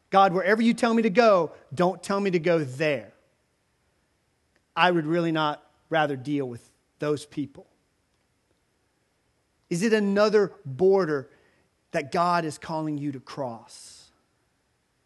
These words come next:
Because if we take the text seriously, then we take the te-, the questions that the text asks us seriously. The second question is just this.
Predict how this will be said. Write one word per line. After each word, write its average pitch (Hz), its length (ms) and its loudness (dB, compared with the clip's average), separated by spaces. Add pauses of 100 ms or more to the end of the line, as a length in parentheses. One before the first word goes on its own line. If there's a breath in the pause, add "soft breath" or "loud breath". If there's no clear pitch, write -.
(1900)
Because 151 160 -6
if 151 120 -4
we 170 60 -4
take 220 300 -4
the 156 60 -10
text - 380 -8
seriously, 151 440 -4
then 139 120 -8
we 139 80 -8
take 160 320 -10
the 135 80 -14
te-, 170 360 -6
the 143 80 -14
questions 160 580 -8
that 165 120 -10
the 127 80 -16
text - 640 -12
asks 160 500 -4
us 117 160 -12
seriously. 107 960 -18 (1800)
The 147 80 -14
second 185 240 -4
question 170 360 -4
is 147 140 -6
just 139 300 -10
this. 175 320 -2